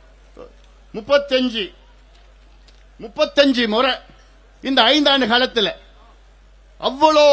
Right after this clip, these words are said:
தோ-, போராட்டம், கருத்தரங்கம், அழுத்தம், ஆர்ப்பாட்டம், பேசுறது, உள்ள வெளியில மீடியா, தீர்மானம், எத்தனையோ செஞ்சிருக்கிறோம் நாங்க.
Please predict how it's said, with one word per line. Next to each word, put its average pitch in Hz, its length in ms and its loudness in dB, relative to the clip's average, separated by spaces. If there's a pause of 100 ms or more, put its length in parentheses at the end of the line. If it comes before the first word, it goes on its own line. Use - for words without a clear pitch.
(180)
தோ-, 269 360 0
போராட்டம், 277 600 0
கருத்தரங்கம், 269 640 0
அழுத்தம், 277 460 -2 (340)
ஆர்ப்பாட்டம், 277 640 0
பேசுறது, 277 380 -2 (120)
உள்ள 277 140 -4 (160)
வெளியில 277 280 0 (200)
மீடியா, 269 300 0 (440)
தீர்மானம், 277 560 0
எத்தனையோ 320 420 0 (100)
செஞ்சிருக்கிறோம் 285 500 -8
நாங்க. - 140 -20